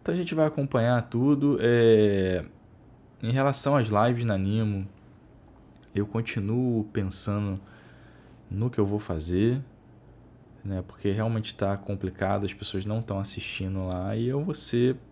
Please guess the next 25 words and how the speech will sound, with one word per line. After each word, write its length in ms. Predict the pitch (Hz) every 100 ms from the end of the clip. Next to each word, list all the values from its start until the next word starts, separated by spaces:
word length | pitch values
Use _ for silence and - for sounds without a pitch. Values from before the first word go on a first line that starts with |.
| -
provavelmente 500 | - 120 123 113 113
obrigado, 800 | 117 117 107 104 95 107 117 120 120 - - - -
né, 180 | 98 98
contra 460 | - 139 160 147 113
a 40 |
minha 280 | 104 101 98
vontade, 840 | 101 98 98 92 95 110 123 123 - - - - - - - -
a 100 | 123
voltar 340 | 139 139 120
pra 120 | 123
Twitch 360 | - 123 113 113
pra 100 | -
continuar 600 | 113 113 117 107 104 104 - - - -
sobrevivendo 1160 | - - - 170 143 127 110 95 95 95 98 110 - -
na 160 | 95 95
internet, 580 | 101 98 87 82 -
né? 80 | 82
Eu 40 | 85
tenho 180 | 110
que 80 | -
me 100 | 104
vender 420 | 104 95 90 92 110 - - - - - -
mais 360 | 98 101 113
uma 200 | 113 104
vez 440 | 92 95 95 -